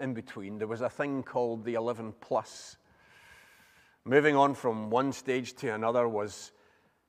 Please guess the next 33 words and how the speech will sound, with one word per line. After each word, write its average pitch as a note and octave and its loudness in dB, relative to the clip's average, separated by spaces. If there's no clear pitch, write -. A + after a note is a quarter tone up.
done C#3 6
after C3+ 4
the B2 -2
judgment. B2+ 0
So D#3 4
think G#3+ 4
for F3 8
a D3 8
moment C#3 4
of A2 0
life B2+ 4
here C3+ 2
as A#2 -6
primary B2+ 0
school, C3 -2
life C3 2
in A#2+ -6
God's A#2+ 0
eternity B2 -4
as G2 -8
secondary A#2+ -6
school. C3+ 2
In G3 6
between, D#3 4
there's A#2 4
the B2 4
eleven C3 4
plus. A2 -2
In G3+ 2
between, D#3+ 2
there's C3 2
the A#2+ -2
judgment. G#2+ -6